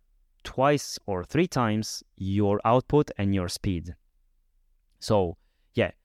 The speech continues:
really, really, uh, advise on doing it. If you cannot, if you are the only one researcher, I will advise for you to be lean and concise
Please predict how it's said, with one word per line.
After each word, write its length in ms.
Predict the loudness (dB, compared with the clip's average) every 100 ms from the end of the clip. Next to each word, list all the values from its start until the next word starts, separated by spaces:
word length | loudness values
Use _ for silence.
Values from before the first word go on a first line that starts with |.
| _ -2
really, 380 | 2 4 2
really, 360 | 0 0 0 -2
uh, 180 | -2 -4
advise 600 | -4 -2 0 0 -4 -10
on 100 | -6
doing 220 | -4 -4 -6
it. 100 | -2
If 220 | 0 2
you 80 | 0
cannot, 480 | 0 -2 0 -2 -2
if 260 | -2 -2 0
you 80 | 0
are 120 | 2
the 140 | 0
only 180 | 0 0
one 220 | 0 0
researcher, 600 | 0 0 0 0 0 -2 -4 _ _ _
I 60 | -2
will 280 | 2 2
advise 500 | 0 0 -2 -2 -4 -12 _
for 260 | -16 -2 0
you 340 | 2 2 0 -4 _ -2
to 120 | -2
be 320 | 2 2 2 -4
lean 540 | -6 -2 0 0 0 -4
and 160 | -4 -2
concise 760 | -2 -2 0 2 2 0 -4